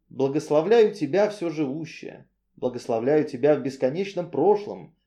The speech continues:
Благословляю тебя в бесконечном настоящем. Благословляю тебя в бесконечном будущем. Аминь". С этой молитвой,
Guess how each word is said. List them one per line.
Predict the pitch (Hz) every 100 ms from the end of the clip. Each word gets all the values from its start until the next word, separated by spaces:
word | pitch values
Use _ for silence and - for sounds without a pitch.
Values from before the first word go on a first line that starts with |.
| _ _
Благословляю | 127 120 - 123 117 160 151
тебя | 127 147
в | 123
бесконечном | 117 - 117 127 - 120
настоящем. | 117 - 107 127 165 165 147 143 135 _ _ _
Благословляю | 156 170 156 151 156 247 247
тебя | - 175 196
в |
бесконечном | 151 143 131 123 175 - 127
будущем. | 110 131 127 107 - 104 107
Аминь". | - 135 110 104 - _ _ _ _ _ _
С | -
этой | 127 - 120
молитвой, | 110 107 143 165 120 - -